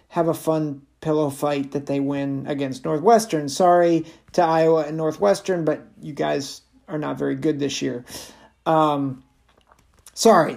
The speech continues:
I just, it's just realistic. So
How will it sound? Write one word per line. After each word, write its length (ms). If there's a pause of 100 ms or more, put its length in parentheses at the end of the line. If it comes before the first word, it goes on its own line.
(140)
I 100
just, 240 (560)
it's 160
just 160 (1400)
realistic. 580 (400)
So 520